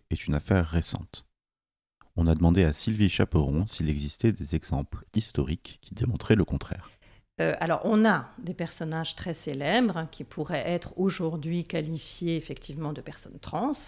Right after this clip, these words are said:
Speaker 2: même si le vocabulaire est très récent. Euh, alors moi, je vais pas remonter dans un temps très lointain parce que je connais mieux le dix-neuvième siècle, mais par exemple dans ce qu'on appelle la psychopathologie sexuelle,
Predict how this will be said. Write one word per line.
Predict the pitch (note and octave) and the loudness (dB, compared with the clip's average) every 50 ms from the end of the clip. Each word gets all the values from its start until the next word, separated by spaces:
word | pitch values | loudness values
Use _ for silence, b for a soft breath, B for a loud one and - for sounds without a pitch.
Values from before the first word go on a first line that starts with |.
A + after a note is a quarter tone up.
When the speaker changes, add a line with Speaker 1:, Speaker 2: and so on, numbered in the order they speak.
| - | -10
Speaker 2:
même | D3+ D3 C#3 C3+ | -10 -10 -10 -10
si | - - - C3+ | -10 -8 -8 -8
le | C3+ D3+ C#3+ C#3+ | -8 -10 -10 -12
vocabulaire | C#3+ C#3+ - - - - - C#3 C3+ B2+ B2+ | -12 -14 -14 -12 -14 -14 -12 -12 -12 -12 -12
est | C#3+ | -14
très | - - - B2 | -16 -14 -14 -12
récent. | B2+ C#3 B2 - - G3 C4 D4 B B B B B B B B B B B B B B B - - | -12 -12 -14 -8 -8 -8 -8 -8 B B B B B B B B B B B B B B B -8 -4
Euh, | E3 D3+ D3 C#3 C#3 D3 C#3+ - | -2 -2 0 0 -2 -2 -2 -2
alors | - D#3 D3 C#3+ | 0 0 0 0
moi, | D#3 E3 E3 | 0 -2 -2
je | - | -2
vais | D#3+ C#3+ | -4 -2
pas | - G3 - | 0 -2 0
remonter | - G3 G3+ G3 G3 G3 - G3+ G3 E3+ | 2 2 4 4 2 4 6 6 6 6
dans | D3 D#3+ D#3+ E3 E3 D3+ | 4 0 0 0 -2 -2
un | E3 D#3 | -4 -4
temps | E3 - - F3+ F3+ E3+ | -4 -2 -2 -2 -2 -4
très | - - - D3+ | -4 -2 0 0
lointain | D#3 D3+ D#3 D#3+ D3+ C#3+ C3+ - D#3+ E3 D#3+ D3+ | 0 0 0 0 -2 -2 -2 0 0 0 0 0
parce | - B2 - - - | -2 -6 -10 -14 -14
que | - - - - _ B B B B B B B B - | -14 -14 -14 -14 _ B B B B B B B B -14
je | F3 D3+ - | -12 -10 -10
connais | D3 - C#3+ D#3 D3+ D3 | -6 -2 -2 0 0 0
mieux | D3+ F3 F3 E3+ | 0 2 2 2
le | E3 C#3+ | 2 0
dix-neuvième | C3 C#3 D3 C#3 C3+ C#3+ D3 D3+ D3 | -2 -2 -2 -2 -2 -2 -4 -4 -6
siècle, | - - G#3+ A#3 C#4 C#4+ - F3+ D#3+ B B B B B B B | -2 2 2 2 2 2 -2 -6 -8 B B B B B B B
mais | F3 E3+ E3+ | 0 2 4
par | - F#3+ F3+ G3 | 4 4 4 4
exemple | F#3 F3 E3+ G3+ F#3+ F3 | 2 2 2 2 2 2
dans | D#3+ D#3 | 2 0
ce | - - - | -2 -4 -4
qu'on | - F#3+ F3+ | -2 -2 0
appelle | F3 F3 E3+ - - F#3+ F#3 E3+ | 0 0 -2 0 2 4 4 4
la | D3 D#3 | 2 0
psychopathologie | D3+ - - E3+ - F#3+ E3 - D#3+ D3+ - D3+ C#3 D3 C#3+ D#3 D#3+ | -4 -4 -6 -4 -2 -2 -2 -2 -4 -6 -6 -6 -6 -6 -6 -8 -10
sexuelle, | - - D3+ - - - - C4+ D4+ B3+ F#3+ E3 | -10 -10 -12 -12 -12 -4 -2 0 0 0 0 -2